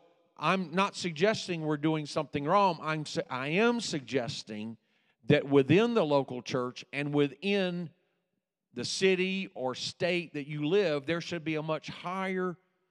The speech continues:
commitment to working together as a team. We should not see ourselves as rivals and competing with one another, but we should see ourselves as working together. We're on the same team, helping one another.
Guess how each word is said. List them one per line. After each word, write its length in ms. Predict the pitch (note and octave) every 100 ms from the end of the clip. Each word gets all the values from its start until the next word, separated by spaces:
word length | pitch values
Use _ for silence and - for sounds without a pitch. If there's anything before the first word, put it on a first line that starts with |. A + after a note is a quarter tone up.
| _ _ _ -
commitment 760 | D#3 D#3+ D#3 F3+ D3+ C#3 C3 -
to 120 | C3+
working 480 | B2 D3+ D3+ D#3 C#3
together 420 | B2 C#3 C#3 B2+
as 120 | A#2
a 60 | A#2+
team. 420 | - C#3 G#2 - _ _ _ _ _ _ _ -
We 160 | C3
should 340 | C#3 D3+ C3+ A2+ - _
not 440 | - C3 E3+ F#3+ -
see 260 | - F#3
ourselves 560 | D#3+ D3+ - D#3+ D3+ C#3
as 180 | B2+ G#2+
rivals 760 | A2+ C3 D3 D#3+ C3+ G#2+ G2+ -
and 160 | B2
competing 560 | - A2+ - F3+ F3 C#3
with 180 | A2+ A2+
one 180 | A2 G#2
another, 420 | G2+ G#2 F2+ - _ _ _ -
but 160 | C3+
we 220 | D3 E3+ D3+
should 240 | D#3+ C#3
see 160 | - D3
ourselves 460 | C#3 - C3 B2+
as 180 | A#2 G2
working 400 | B2 C#3+ C#3+ B2
together. 540 | A#2 A2+ C#3+ C3 A2 - A#2+ -
We're 180 | A#2+ -
on 220 | C#3+ C3+
the 80 | A2+
same 320 | - B2 A#2
team, 360 | - C#3 A#2+ A2 _ -
helping 420 | D3+ E3 C#3 A2
one 140 | G#2+
another. 360 | G#2 G2 F2+ E2+